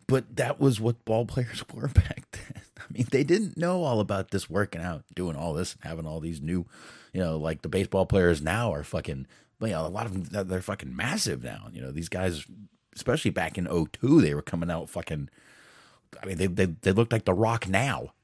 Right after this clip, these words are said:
half some of these guys. McGwire was fucking, I mean, looked like the fucking Rock coming out there. Um, so, but he does have a point about Babe Ruth. <laughs> Babe Ruth was just a big, fat, out of shape dude who could hit the fucking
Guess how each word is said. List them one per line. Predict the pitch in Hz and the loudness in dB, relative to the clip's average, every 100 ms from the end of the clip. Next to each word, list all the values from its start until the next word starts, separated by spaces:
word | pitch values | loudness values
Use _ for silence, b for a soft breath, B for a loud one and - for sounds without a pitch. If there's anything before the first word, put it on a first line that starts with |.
| - | -4
half | 92 82 - | -2 -2 0
some | 101 | 0
of | 85 | 2
these | 78 76 | 0 0
guys. | 76 71 67 | -2 -4 -2
McGwire | 82 85 120 233 170 78 | 0 4 6 6 4 2
was | 73 | -4
fucking, | - 95 - 76 71 - - - | -4 -6 -4 -6 -8 -8 -10 -4
I | 104 | -2
mean, | 98 | 0
looked | 101 | 0
like | 95 - | -2 -4
the | - | -2
fucking | - - 80 | -2 -2 -4
Rock | 71 87 - | -2 -2 -4
coming | - 78 71 | -6 -4 -2
out | 71 71 | -4 -4
there. | 69 65 B B B B B B | -6 -6 B B B B B B
Um, | 92 80 73 69 - _ _ _ _ _ _ _ _ - | -2 0 -2 -6 -14 _ _ _ _ _ _ _ _ -8
so, | - - 98 82 76 - B B | -2 2 2 2 0 -6 B B
but | - | 4
he | 131 | 8
does | 143 131 | 8 8
have | 110 | 6
a | |
point | 95 104 80 - | 4 0 -2 0
about | 98 95 92 | 2 4 4
Babe | 98 87 87 | 4 4 4
Ruth. | 87 - | 0 -4
<laughs> | - | -4
Babe | 87 - | -6 -2
Ruth | 87 - | -4 -2
was | 82 76 | -4 -2
just | - - | -2 -4
a | - | -4
big, | 85 | -6
fat, | - 82 76 | -2 -2 0
out | 73 73 | -2 -2
of | |
shape | - 78 71 | 0 0 -2
dude | 80 76 78 B B | -4 -4 -4 B B
who | - | 0
could | 156 82 82 | 2 0 2
hit | 151 143 - | 2 2 0
the | 76 | -4
fucking | - 90 - 78 | -4 -6 -4 -6